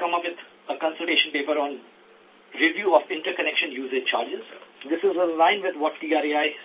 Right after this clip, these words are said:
said back in two thousand seventeen when they had reduced the charges. We support this review as we believe that the asymptotic nature of tra-, traffic, along with large base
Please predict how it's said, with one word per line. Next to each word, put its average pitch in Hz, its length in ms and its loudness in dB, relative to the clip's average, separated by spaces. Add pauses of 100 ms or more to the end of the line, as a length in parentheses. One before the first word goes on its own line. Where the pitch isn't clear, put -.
said 170 240 4
back 147 200 6
in 143 120 -8
two 139 80 -8
thousand 131 240 -6
seventeen 190 420 -4 (300)
when 147 160 0
they 151 80 4
had 143 80 2
reduced 131 400 -6
the 127 80 -4
charges. - 320 -4 (800)
We 294 160 2
support 392 320 6
this 359 160 -4
review 285 360 -4
as - 240 -2
we 139 100 -2
believe 160 460 -2
that 139 160 -2
the 147 160 -6
asymptotic 170 560 -6 (240)
nature 151 280 0
of 139 120 0
tra-, 175 320 2
traffic, 165 400 4 (580)
along 185 340 8
with 185 160 4
large 156 440 10
base 160 200 0